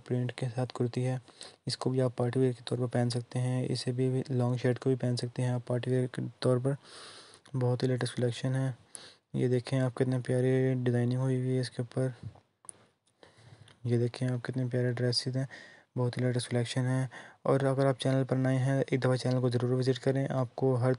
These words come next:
तरह की कलेक्शन मिलेगी, फैशन से रिलेटेड लेटेस्ट से लेटेस्ट कलेक्शन मिलेगी। ये सबा कमर ज़मान है, इनको भी देख सकते हैं आप। ये सब बहुत प्यारी ड्रेसिंग करते हैं, आप ले, देख रहे हैं। आप हमारे चैनल को विज़िट करें, हमारे चैनल पर आपको साड़ी डिज़ाइंस, फ्रॉक डिज़ाइंस,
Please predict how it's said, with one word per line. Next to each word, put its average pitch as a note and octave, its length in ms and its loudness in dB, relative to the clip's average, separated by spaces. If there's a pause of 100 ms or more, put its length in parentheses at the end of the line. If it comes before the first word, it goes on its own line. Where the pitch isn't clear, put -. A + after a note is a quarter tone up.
तरह B2+ 180 4
की A#2+ 160 -2
कलेक्शन B2 320 0
मिलेगी, B2+ 500 0 (580)
फैशन C3 340 2
से C3+ 200 4
रिलेटेड B2+ 460 2 (120)
लेटेस्ट C3 340 0
से C3 60 0
लेटेस्ट B2+ 220 2
कलेक्शन B2+ 280 0
मिलेगी। A#2 360 0 (300)
ये B2 60 0
सबा B2 260 0
कमर B2+ 260 -2
ज़मान A#2+ 300 2
है, C#3 220 -2 (580)
इनको B2+ 220 0
भी B2+ 80 0
देख B2 260 0
सकते B2+ 220 -4
हैं C3 80 0
आप। C3 160 -4 (1400)
ये C3+ 60 2
सब B2+ 200 -2
बहुत B2+ 260 2
प्यारी A#2+ 200 4
ड्रेसिंग A#2+ 340 -2
करते B2+ 260 0
हैं, C3 120 0
आप B2 240 -2
ले, A#2 180 0
देख A#2+ 300 -2
रहे C3 100 -2
हैं। B2+ 180 -2
आप - 540 -8
हमारे B2+ 260 4
चैनल B2 180 0
को B2 80 2
विज़िट B2 200 4
करें, C3+ 200 0
हमारे B2 260 0
चैनल B2 180 -2
पर B2 140 -2
आपको A#2+ 300 0
साड़ी A#2+ 260 0
डिज़ाइंस, B2 380 2
फ्रॉक A#2+ 320 4
डिज़ाइंस, B2 580 2